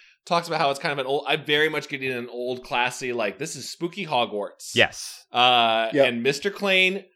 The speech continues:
Speaker 1: the dean of students, who we never see again.
Speaker 2: Mm-hmm.
Speaker 3: Nope.
Speaker 1: Uh,
Speaker 2: Only thought about,
Speaker 1: is
Speaker 2: and his bulging muscles thought about a couple
Speaker 1: <laughs>
Speaker 2: times.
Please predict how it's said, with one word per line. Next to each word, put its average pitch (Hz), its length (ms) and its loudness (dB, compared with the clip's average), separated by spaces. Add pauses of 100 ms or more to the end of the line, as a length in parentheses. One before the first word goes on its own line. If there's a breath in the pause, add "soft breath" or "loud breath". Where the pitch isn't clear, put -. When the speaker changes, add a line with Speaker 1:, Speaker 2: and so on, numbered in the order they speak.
(180)
Speaker 1:
the 127 160 0
dean 151 400 -2
of 226 140 -2
students, 131 680 -6 (400)
who 160 140 -4
we 143 440 -2 (140)
never 104 680 0
see 139 320 0
again. 113 420 2
Speaker 2:
Mm-hmm. 143 220 4
Speaker 3:
Nope. 156 300 6 (120)
Speaker 1:
Uh, 120 420 4
Speaker 2:
Only 220 280 8
thought 170 280 6
about, 120 300 8
Speaker 1:
is - 60 -4
Speaker 2:
and 127 120 4
his 113 160 0
bulging 113 360 0
muscles 82 500 -4
thought 85 160 2
about 76 340 0
a - 60 2
couple 92 260 2
Speaker 1:
<laughs> 85 60 -4
Speaker 2:
times. 80 340 -2